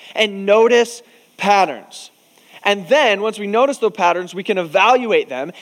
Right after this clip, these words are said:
and see if those same patterns show up anywhere else throughout the Bible.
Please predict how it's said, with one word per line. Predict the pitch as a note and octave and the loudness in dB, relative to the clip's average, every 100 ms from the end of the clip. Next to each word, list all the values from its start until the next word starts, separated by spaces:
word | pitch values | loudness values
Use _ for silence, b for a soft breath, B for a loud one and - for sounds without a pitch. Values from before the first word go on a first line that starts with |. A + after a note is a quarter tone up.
| - | -6
and | G3+ | -6
see | - C4 | -2 -2
if | B3 | 0
those | A3+ G#3+ - | 0 -2 0
same | B3 C#4+ | -4 -4
patterns | A3 F#3 F#3 F#3+ | -2 0 0 -6
show | - A3 G3+ | -4 0 2
up | F#3 F#3+ | 2 0
anywhere | F#3+ G3+ F3 | -4 0 0
else | F3 A#3 G3+ - | 4 4 2 -4
throughout | E3+ D#3 D#3+ | -2 0 -2
the | |
Bible. | D#3 F3+ F#3+ E3 G2+ | -4 0 0 -2 -10